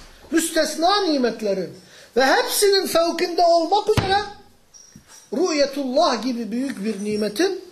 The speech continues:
bulunduğu bir yurda davet ediyor Cenab-ı Allah. "Ey dünyadakiler, nereye davet edildiğinizi bilin." diyor.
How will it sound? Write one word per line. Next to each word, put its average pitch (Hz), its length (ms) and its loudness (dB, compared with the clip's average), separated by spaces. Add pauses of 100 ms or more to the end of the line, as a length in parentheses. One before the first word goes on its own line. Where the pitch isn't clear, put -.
(320)
bulunduğu 226 800 -2
bir 220 120 -2
yurda 185 460 -4
davet 139 380 -6
ediyor 127 240 -20
Cenab-ı 127 180 -20
Allah. 110 440 -20 (4000)
"Ey 190 220 0
dünyadakiler, 190 880 0 (480)
nereye 202 640 2
davet 185 440 -2
edildiğinizi 180 880 -6
bilin." 240 460 2
diyor. 98 160 -14